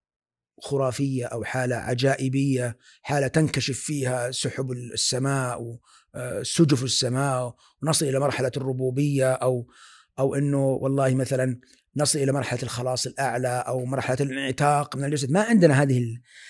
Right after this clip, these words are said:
هذه المستهدفات العليا. لا، نحن هدفنا، آه، يعني تحقيق العبودية لله كما ذكرنا، لكن أيضا الترقي في درجات العبودية.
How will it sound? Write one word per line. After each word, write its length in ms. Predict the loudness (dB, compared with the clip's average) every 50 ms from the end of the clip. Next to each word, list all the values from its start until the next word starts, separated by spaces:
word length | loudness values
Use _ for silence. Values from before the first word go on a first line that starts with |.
| -20 -10 -4
هذه 220 | -2 2 4 4
المستهدفات 760 | 4 4 2 2 2 2 2 4 4 4 4 4 4 4 4
العليا. 360 | 4 4 4 4 4 4 2
لا، 180 | 2 2 2 2
نحن 220 | 2 2 2 2
هدفنا، 680 | 2 2 2 2 2 0 0 0 2 2 2 0 -2 -4 -10 -16 -20 -20 -20 -18 _ -8
آه، 460 | -6 -6 -4 -4 -6 -6 -8 -6 -6
يعني 500 | -4 -2 0 0 2 2 2 0 0 -2
تحقيق 300 | 0 0 0 0 2 2
العبودية 400 | 4 4 4 4 4 6 6 6
لله 180 | 6 6 6 4
كما 180 | 2 2 0 0
ذكرنا، 320 | -2 -2 0 2 4 4
لكن 260 | 4 4 4 4 4
أيضا 360 | 4 6 8 10 10 10 8 6 2 -10 -18 -16 -16 -18 -18 -20 -12 _ -6
الترقي 480 | -2 4 6 8 8 8 6 6 4 6
في 140 | 6 8 10
درجات 360 | 12 12 12 12 10 8 8
العبودية. 640 | 8 8 6 6 6 6 6 4 0 -4 -14 -20